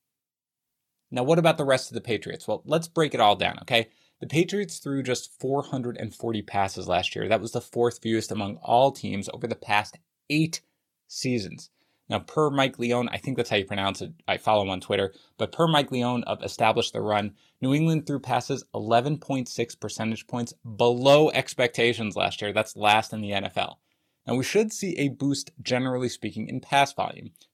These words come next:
Theoretically, that helps everybody, right? Jakobi Meyers, Nelson Agholor, Jonnu Smith, Hunter Henry, and James White. The only one you can be a little worried about, perhaps, is Myers, because he had just such an insane target share last year.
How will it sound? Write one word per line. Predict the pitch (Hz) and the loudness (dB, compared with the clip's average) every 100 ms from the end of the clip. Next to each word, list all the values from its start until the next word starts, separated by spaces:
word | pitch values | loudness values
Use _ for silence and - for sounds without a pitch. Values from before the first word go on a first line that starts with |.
| - | -2
Theoretically, | 135 131 147 190 - 113 | 2 6 8 6 4 0
that | 120 131 | 2 2
helps | 143 139 | 0 -2
everybody, | 135 147 101 85 85 | -2 0 -2 -2 -2
right? | 98 107 | -2 -2
Jakobi | - 113 110 113 | -4 -6 -4 -2
Meyers, | 127 131 123 110 | 0 2 2 2
Nelson | 98 98 - | -2 -8 -6
Agholor, | 110 123 120 117 113 104 _ _ - | 0 2 2 2 2 -2 _ _ -4
Jonnu | 92 85 | -2 -4
Smith, | - 135 131 127 - | -2 2 4 2 -4
Hunter | 107 101 95 | -6 -6 -4
Henry, | 107 110 107 | -4 -2 -2
and | 104 | -2
James | 98 98 95 90 | 0 -2 -2 -4
White. | 98 98 - _ _ _ _ | 2 2 0 _ _ _ _
The | 120 | -2
only | 135 196 220 | 2 2 2
one | 190 180 170 | 2 0 0
you | |
can | 147 143 | -2 -4
be | 135 | -4
a | |
little | 131 127 147 160 | -4 0 2 2
worried | 147 147 | 2 0
about, | 131 131 - | 2 0 0
perhaps, | 135 110 95 - - | -8 -2 -2 -4 -6
is | 120 117 | -4 2
Myers, | 135 147 104 - | 2 4 2 -4
because | 107 127 117 | -8 -8 -6
he | 127 | -4
had | 123 | -4
just | 147 151 - - - | -4 -4 -4 -8 -6
such | 147 143 - | -6 -6 -6
an | 113 | -6
insane | 101 95 - 120 104 | -6 -6 -2 0 0
target | 95 104 120 107 | 0 -2 0 -2
share | - - | -4 -6
last | 60 - - | -6 -6 -6
year. | - | -10